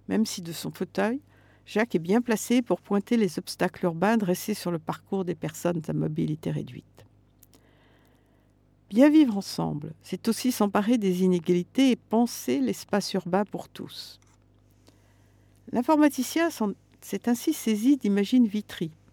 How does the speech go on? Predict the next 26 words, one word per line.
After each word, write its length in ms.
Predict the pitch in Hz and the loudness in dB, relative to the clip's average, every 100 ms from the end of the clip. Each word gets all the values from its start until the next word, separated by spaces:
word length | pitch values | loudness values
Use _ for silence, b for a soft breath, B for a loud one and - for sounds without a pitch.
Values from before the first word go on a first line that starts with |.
| _ b b b b b - | _ b b b b b -2
démarche 460 | 180 240 285 - | 2 2 2 -6
qu'il 240 | - 208 180 | -6 -4 -2
juge 300 | 175 160 - | -4 -6 -8
si 160 | - | -2
rare 320 | 254 302 311 - | 2 2 2 -2
qu'il 160 | 208 | -6
faut 160 | - 196 | -4 -4
la 120 | 160 | -4
saluer, 540 | - 202 165 139 139 - b b b b b b | -2 -2 -2 -4 -8 -12 b b b b b b
pour 140 | 302 294 | 2 4
interpeller 500 | 285 262 - 247 269 | 4 4 4 6 6
les 240 | 226 - | 4 2
élus 240 | 208 220 214 | 2 2 2
notamment 400 | 185 196 214 247 | 0 0 0 0
sur 180 | - | -2
la 80 | 185 | -4
question 400 | 165 214 - 233 | -4 -8 -2 0
de 60 | 202 | 0
l'accessibilité, 960 | 196 - 208 - 170 165 151 - 160 - _ _ _ b b b b | -2 -4 -8 -6 -6 -6 -8 -12 -16 -16 _ _ _ b b b b
et 100 | 208 | -4
proposer 540 | 202 - 269 262 226 190 | 0 2 4 4 2 -2
sa 180 | - 156 | -4 -6
participation 840 | 180 - 185 - 165 151 - 247 | -6 -10 -12 -12 -6 -6 -2 0
à 20 | |
la 100 | 220 | 0
réflexion. 560 | 170 165 - - - | -2 -6 -12 -16 -16